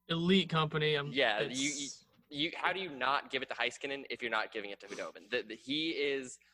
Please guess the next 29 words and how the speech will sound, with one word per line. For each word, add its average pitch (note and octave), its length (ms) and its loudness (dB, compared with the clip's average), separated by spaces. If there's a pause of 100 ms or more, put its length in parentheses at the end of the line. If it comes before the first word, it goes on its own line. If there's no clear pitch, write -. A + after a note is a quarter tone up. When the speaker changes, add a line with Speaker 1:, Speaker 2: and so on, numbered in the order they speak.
(160)
Speaker 2:
a A#2+ 60 4
one-man C#3 540 2
breakout B2+ 420 2
machine. D#3 640 -4 (340)
He A2+ 540 -4 (200)
does B2 320 2 (260)
e-, C3 120 -2
the A#2+ 100 0
little C#3+ 260 0
things F3 360 -4
well, D#3 520 2 (140)
and A#2+ 160 -2
then B2+ 340 0 (120)
he B2 140 -4
just A#2+ 360 -2 (260)
skates - 720 -4
like A2 240 -4
the G2+ 80 -2
wind. F#2+ 280 -6 (120)
It A#2 160 -2
is A2+ 440 -2 (420)
just - 240 -2
been B2 160 -2
so B2+ 300 2
fun G#2+ 240 0
to G2+ 80 -2
watch F2 440 -6
these G#2 160 -12
playoffs. - 520 -6